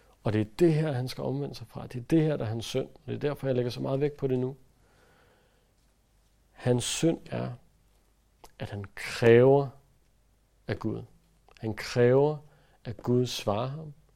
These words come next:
og at Gud retfærdiggør ham. Han kræver, at Gud kommer ned, stiller sig mellem Job og vennerne og siger, "Hør her, gutter. Job, han har ret. Han er retfærdig.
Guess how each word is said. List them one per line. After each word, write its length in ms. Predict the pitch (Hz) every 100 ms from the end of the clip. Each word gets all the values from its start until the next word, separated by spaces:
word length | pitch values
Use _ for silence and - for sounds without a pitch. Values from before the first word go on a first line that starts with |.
| _ _ _ _ _
og 100 | -
at 140 | 110 -
Gud 220 | 120 123
retfærdiggør 720 | 120 - - 131 - 123 -
ham. 160 | 127 - _ _ _ _ _ _ _ _ _ _
Han 200 | - 110
kræver, 720 | - - - 131 151 170 175 170 - - -
at 220 | 131 -
Gud 220 | 147 160
kommer 300 | 165 - 147
ned, 320 | 123 123 139 - - -
stiller 480 | - - 156 175 190
sig 200 | - 151
mellem 420 | 135 151 180 175
Job 320 | 139 165 180
og 140 | 156 127
vennerne 400 | 135 151 165 139
og 80 |
siger, 360 | 113 - 139 131 127 - - _ -
"Hør 180 | 143
her, 180 | 127 139
gutter. 300 | 127 139 143 143 - _ _ - _ _ 117
Job, 180 | 120
han 140 | 104 107
har 100 | 101
ret. 380 | 120 175 - - _ _ _ _ _ _ _
Han 180 | - 101
er 120 | 95
retfærdig. 420 | 104 - 151 -